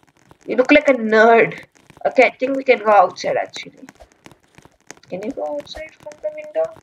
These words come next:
How? This is clearly a good fit. And I still can't go outside. But why is there simply a ladder over there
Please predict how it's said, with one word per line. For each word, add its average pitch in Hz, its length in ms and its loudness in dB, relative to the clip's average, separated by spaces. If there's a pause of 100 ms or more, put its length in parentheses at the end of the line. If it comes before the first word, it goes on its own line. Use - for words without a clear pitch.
(880)
How? 254 220 6 (440)
This 247 240 -6
is 262 100 6
clearly 262 440 6
a 254 140 4
good 226 180 0
fit. - 420 -8 (720)
And 214 140 4
I 220 80 4
still 220 260 -2
can't 190 260 0
go 175 120 0
outside. - 440 -4 (4000)
But 233 160 4
why 247 140 10
is 285 120 4
there 294 140 6
simply 269 320 2
a 247 120 6 (240)
ladder 208 360 4
over 190 200 4
there 165 240 0